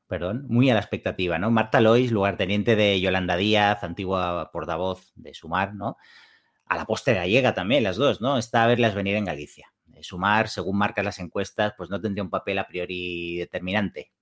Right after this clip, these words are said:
¿no? Eh, sí que es cierto que, eh, podemos decir que llegada la situación de que los resultados del P P, pues, fueran muy justos y perdieran la mayoría por poco, pues el papel de Sumar con, tuviera un escaño a lo mejor, pues,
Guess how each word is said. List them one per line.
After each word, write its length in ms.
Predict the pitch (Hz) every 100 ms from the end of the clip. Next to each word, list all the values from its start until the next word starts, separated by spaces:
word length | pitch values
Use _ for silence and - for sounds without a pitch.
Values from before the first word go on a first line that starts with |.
| _
¿no? 320 | - 139 123
Eh, 520 | 82 80 82 82 82 80
sí 160 | -
que 100 | 123
es 80 | 156
cierto 340 | 156 151 156 147
que, 340 | 139 127 - _ _ _
eh, 220 | - 65 71 -
podemos 220 | 95 101
decir 200 | 104 113
que 100 | 117
llegada 260 | 98 95 101
la 80 | 98
situación 400 | 101 98 110 95
de 100 | 87
que 60 |
los 120 | 85
resultados 520 | - 92 82 95 98 95
del 100 | 92
P 120 | 92
P, 120 | 101
pues, 300 | - - -
fueran 220 | - 101 101
muy 300 | 101 101 98
justos 580 | 117 104 - 80 -
y 120 | 87 82
perdieran 400 | 87 85 98 98
la 80 |
mayoría 320 | 92 92 95 92
por 180 | 90
poco, 260 | - 101 113
pues 160 | 98 87
el 60 |
papel 280 | - - 101
de 80 | 101
Sumar 440 | - 95 101 113
con, 320 | - 92 92 _ _ 80
tuviera 240 | 92 95 98
un 60 |
escaño 320 | 92 - 98
a 40 | 98
lo 40 |
mejor, 300 | 92 - 87
pues, 260 | 101 -